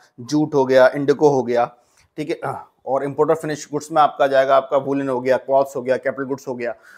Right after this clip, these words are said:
Monopoly controlled by the British rule and whole trade controlled by the Britishers। फिर आ गया drain of Indian wealth। They are using, uh, the, uh, Indian economy या इंडियन मनी for setting up the war, setting up the offices,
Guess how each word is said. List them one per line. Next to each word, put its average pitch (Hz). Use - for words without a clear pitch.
Monopoly 180
controlled 165
by 160
the 156
British 151
rule 147
and 156
whole 151
trade 151
controlled 139
by 131
the 151
Britishers। 151
फिर 165
आ 156
गया 165
drain 165
of 175
Indian 147
wealth। 117
They 139
are 147
using, 143
uh, 139
the, 135
uh, 127
Indian 165
economy 131
या 139
इंडियन 143
मनी 143
for 139
setting 139
up 139
the 135
war, 127
setting 139
up 127
the 127
offices, 147